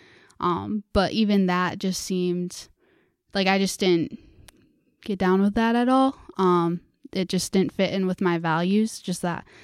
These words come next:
one-on-one time, um, is more like a date to me.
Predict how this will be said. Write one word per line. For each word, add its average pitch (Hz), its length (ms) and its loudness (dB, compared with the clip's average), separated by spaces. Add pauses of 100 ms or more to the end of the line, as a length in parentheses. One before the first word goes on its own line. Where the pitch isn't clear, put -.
(240)
one-on-one 190 600 2
time, 202 520 -2 (340)
um, 175 420 -4 (480)
is 190 160 -2
more 180 180 2
like 190 180 0
a 202 60 -2
date 247 280 -2
to 196 80 -6
me. 170 300 -2